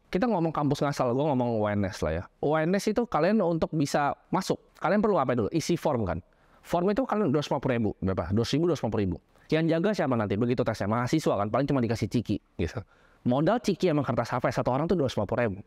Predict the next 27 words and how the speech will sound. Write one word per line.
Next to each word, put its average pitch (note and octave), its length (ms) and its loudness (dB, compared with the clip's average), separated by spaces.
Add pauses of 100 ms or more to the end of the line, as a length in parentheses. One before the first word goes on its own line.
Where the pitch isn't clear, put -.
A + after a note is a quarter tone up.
(220)
Gelombang C#3+ 400 2
satu D3 240 2
lima D#3 160 2
puluh B2+ 240 2
ribu, A#2+ 160 0
gelombang C3+ 320 2
dua, D3+ 160 2
gelombang C3 240 2
tiga, C3+ 240 2
gelombang B2 320 2
empat, C#3 160 0
gelombang A#2 240 2
Mandiri. G#2+ 240 0 (560)
Kalian F#3+ 160 2
bayangin, C3+ 260 2 (220)
dia G3+ 160 2 (160)
dari C3 480 2
tiap, E3+ 240 -2
setiap - 320 -2
tahun F#3+ 160 2
nih, G#3+ 160 0
orang G#3 320 0
mau E3 160 0
masuk - 240 -2
aja, E3 240 0
itu F3+ 160 0
kan D#3+ 160 0